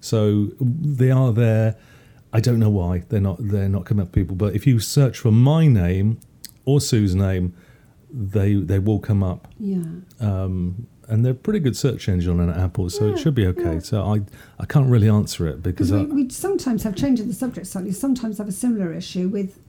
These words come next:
Speaker 2: um, some of our members in Australia and America
Speaker 1: Yeah.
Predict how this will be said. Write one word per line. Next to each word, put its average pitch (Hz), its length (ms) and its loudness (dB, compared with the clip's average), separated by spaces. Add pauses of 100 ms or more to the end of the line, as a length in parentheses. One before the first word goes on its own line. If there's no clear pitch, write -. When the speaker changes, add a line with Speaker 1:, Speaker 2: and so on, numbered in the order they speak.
(120)
Speaker 2:
um, 196 480 -2
some 208 240 -6
of 202 120 -6
our 202 100 -4
members 196 400 -2
in 196 100 -4
Australia 202 400 -6
and 190 100 0
America 190 680 -6 (140)
Speaker 1:
Yeah. 95 160 0